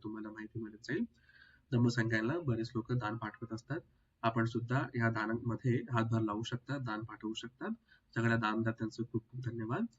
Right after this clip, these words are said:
हा व्हिडिओ कसा वाटला, नक्कीच आम्हाला कळवा. हा व्हिडिओ बघितल्याबद्दल खूप खूप धन्यवाद. हे धम्माचं संगायन आपण करण्याचा प्रयत्न करतोय आणि जे काही पुण्य आपल्याला क-, मिळत आहे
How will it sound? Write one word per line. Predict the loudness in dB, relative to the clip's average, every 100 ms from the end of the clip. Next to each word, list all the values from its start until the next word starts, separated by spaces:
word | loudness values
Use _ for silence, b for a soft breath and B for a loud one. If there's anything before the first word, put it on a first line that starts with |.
| b b 4
हा | 6
व्हिडिओ | 8 8
कसा | 6 2 4
वाटला, | 4 4 0 -2 -6 _ _
नक्कीच | 2 4 4
आम्हाला | 4 2 0 0
कळवा. | -2 0 2 0 -4 _ _ _ _
हा | 4
व्हिडिओ | 6 8 6
बघितल्याबद्दल | 6 2 2 0 0 0 0
खूप | -2 -2
खूप | -2 0
धन्यवाद. | 2 2 0 -2 -8 _ _ _
हे | 6 6 6
धम्माचं | 4 2 4 2
संगायन | 2 2 4 4 4
आपण | 4 2
करण्याचा | 2 2 2 2 0
प्रयत्न | 0 -2 -2
करतोय | -2 -4 -4 -6 -10 _ _ -2
आणि | 2
जे | 2
काही | 2 2 2
पुण्य | 2 4 4 0
आपल्याला | -2 2 2 0
क-, | -4 0
मिळत | 2 4
आहे | 2 -4